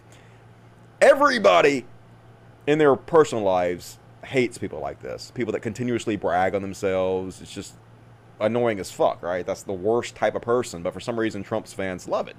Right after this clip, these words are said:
It's just amazing, the double standard they have. And, um, he, here he is straight up admitting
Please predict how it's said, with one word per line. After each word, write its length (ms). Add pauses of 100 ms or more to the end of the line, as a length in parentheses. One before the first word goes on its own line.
It's 100
just 180 (460)
amazing, 680 (1800)
the 100
double 240
standard 320
they 160
have. 500
And, 300
um, 260 (1080)
he, 180
here 220
he 100
is 100
straight 260
up 80
admitting 440